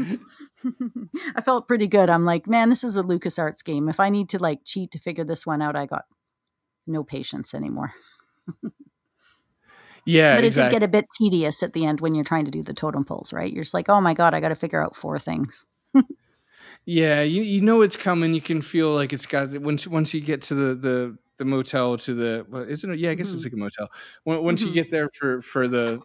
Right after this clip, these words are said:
Speaker 2: where they're, where they're having their little party and conference, it's, y-, y-, you just, you know it's gonna get as convoluted as LucasArts gets, which is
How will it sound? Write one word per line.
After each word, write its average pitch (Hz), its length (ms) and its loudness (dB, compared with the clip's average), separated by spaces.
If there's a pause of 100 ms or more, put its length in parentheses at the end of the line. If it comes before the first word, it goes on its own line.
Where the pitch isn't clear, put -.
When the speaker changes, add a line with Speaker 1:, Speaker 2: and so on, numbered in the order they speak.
Speaker 2:
where 131 140 0
they're, 127 120 -2
where 131 180 -2
they're 127 160 -2
having 123 220 -4
their 117 260 -4
little 117 200 -6
party 117 320 -4
and 110 80 -4
conference, 113 520 -6
it's, - 240 -18
y-, 127 60 -6
y-, 120 80 -4 (240)
you 147 160 -6
just, 160 220 -2
you 165 80 2
know 156 160 4
it's 147 160 2
gonna 139 240 0
get 127 320 0 (100)
as 131 220 0
convoluted 147 680 0
as 113 140 -8
LucasArts 123 640 2
gets, 98 360 -4
which - 220 -10
is 107 320 -6